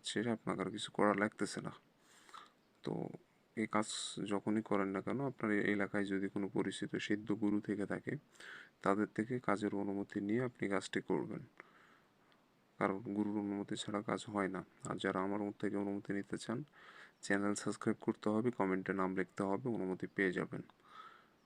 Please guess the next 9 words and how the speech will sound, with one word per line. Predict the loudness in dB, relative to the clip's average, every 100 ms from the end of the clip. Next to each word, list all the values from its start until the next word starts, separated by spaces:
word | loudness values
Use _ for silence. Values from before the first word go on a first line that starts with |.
| _
আর | -4 -2 0 -2 -4 -8 -20 _ _ _ _ _
এটুকুই | 0 2 4 6 4 2
ছিল। | 2 2 2
আর | 0 0
চ্যানেল | 2 2 2
সাবস্ক্রাইব | 0 -6 -2 0 2
না | 2 0
করলে | 0 -2
কিন্তু | 0 -2